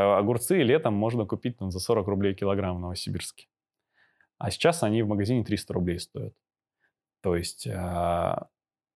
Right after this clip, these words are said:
помимо огурцов же есть еще куча-куча других составляющих, да?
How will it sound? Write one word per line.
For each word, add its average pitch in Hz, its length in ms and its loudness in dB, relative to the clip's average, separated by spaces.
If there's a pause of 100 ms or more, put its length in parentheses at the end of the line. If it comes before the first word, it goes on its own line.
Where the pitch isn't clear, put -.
(1160)
помимо 113 320 4
огурцов 101 440 0
же 98 120 -2
есть 101 180 0
еще - 140 -8
куча-куча 107 500 -4
других 143 300 -2
составляющих, 95 720 -2
да? 165 180 -2